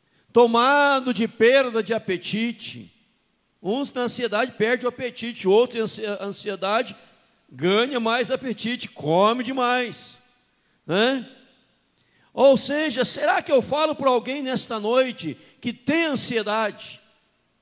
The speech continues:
e a sua ansiedade rouba a sua paz? Preocupado: será que amanhã vou ter emprego?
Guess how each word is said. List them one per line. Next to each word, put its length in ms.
e 100
a 60
sua 460
ansiedade 800
rouba 640
a 40
sua 320
paz? 840
Preocupado: 680
será 220
que 100
amanhã 460
vou 200
ter 240
emprego? 640